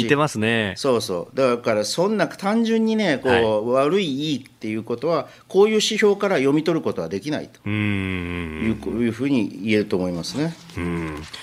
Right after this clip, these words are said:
Speaker 1: まあ、そのね、足元の経済がどうかというところはまた別問題として、まあ、そっちの部分は宮崎さん、どうご覧になってますか？
Speaker 2: 足元の経済は、
Speaker 1: うん。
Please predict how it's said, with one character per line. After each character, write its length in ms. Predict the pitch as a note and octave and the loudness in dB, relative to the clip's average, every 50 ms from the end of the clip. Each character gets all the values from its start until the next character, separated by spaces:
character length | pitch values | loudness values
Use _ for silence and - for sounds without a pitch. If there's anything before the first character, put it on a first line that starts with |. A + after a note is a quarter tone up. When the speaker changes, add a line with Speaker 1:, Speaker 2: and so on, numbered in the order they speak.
| - - - | -16 -8 -2
Speaker 1:
ま 200 | C#3 C#3 C#3+ C#3+ | 2 4 4 4
あ、 40 | C#3 | 2
そ 160 | - - D3 | 4 2 4
の 400 | C#3+ D3 D3 C#3+ D3 C#3+ C#3 C#3 | 4 6 6 6 6 6 6 6
ね、 160 | C#3+ D3+ D3+ | 6 6 6
足 240 | C#3+ C#3 C3 - F3+ | 4 4 2 2 2
元 180 | F#3 F#3+ E3+ D#3+ | 2 2 4 4
の 120 | C#3+ B2 | 2 2
経 200 | - - D3 C#3 | 4 4 4 6
済 140 | A#2 A#2+ G#2+ | 6 4 2
が 100 | G2 G2 | 2 2
ど 240 | F#2 G#2 D3+ F#3 E3+ | 6 8 8 8 8
う 60 | B2+ | 8
か 140 | - A2 G2+ | 4 0 -2
と 280 | - - G2 F#2 G#2 - - | 0 -2 -2 -2 -2 -2 2
い 100 | B2 B2+ | 2 4
う 100 | C3 B2 | 4 4
と 140 | - C#3 | 2 2
こ 120 | A#2 B2+ B2+ | 2 4 4
ろ 100 | B2+ B2 | 4 6
は 100 | C3 C3 | 4 4
ま 160 | A#2 G#2+ G#2+ | 4 2 2
た 140 | - C3 A2+ | 2 0 0
別 260 | G#2 A2 - - E3 | 0 -2 -2 0 0
問 240 | E3+ F3+ F3+ D3+ A2+ | 2 2 2 2 0
題 160 | F#2 E2 E2 | -2 -2 -4
と 180 | - - E2+ D2 | -6 -10 -12 -10
し 120 | - - | -10 -10
て、 320 | - - F#2+ F#2 F2+ G#2 - | -8 -4 -2 -2 -2 -2 -2
ま 140 | A#2+ B2 A#2 | 0 0 0
あ、 60 | A2 - | 0 -2
そ 640 | - - - - - - - - - - - - | -8 -10 -8 -8 -8 -8 -10 -10 -8 -4 -2 -2
っ 40 | B2+ | -2
ち 180 | - - - A3 | -2 0 2 4
の 140 | A#3 A#3 G#3 | 4 4 4
部 120 | A3+ A#3+ | 2 2
分 240 | G#3+ G#3+ F#3+ D3 A#2+ | 4 4 4 4 4
は 380 | G2+ F#2+ F2+ F2+ F2 E2+ F2 - | 2 2 2 0 0 -2 -4 -4
宮 180 | G#2 G2+ A2 G#2+ | -4 -2 -2 -2
崎 120 | F#2 - | -2 -4
さ 60 | F2 | -6
ん、 80 | E2 D#2+ | -8 -4
ど 100 | F2 G2+ | -4 -4
う 40 | F#2 | -2
ご 100 | E2+ D2 | -4 -6
覧 80 | C2+ | -10
に 80 | C2+ C#2 | -12 -14
な 60 | C#2 | -16
っ 20 | - | -16
て 100 | - - - | -20 -20 -20
ま 80 | - | -20
す 80 | - - | -20 -20
か？ 100 | - - - - - - | -20 -20 -20 -20 -12 -6
Speaker 2:
足 200 | B2+ - - A3+ | -2 -2 0 2
元 180 | C#4+ B3+ A3 | 2 2 2
の 120 | D3 B2+ G#2+ | 2 0 2
経 220 | - B2+ C3+ C#3+ | 2 4 4 4
済 220 | A#2 A2 G#2+ G2+ | 2 2 0 0
は、 380 | F#2 F#2+ A2 A2+ G#2+ G2+ F2+ E2+ | 2 2 2 2 2 0 0 -2
Speaker 1:
う 40 | D#2+ D#2 | -6 -8
ん。 160 | D2+ C#2+ | -10 -12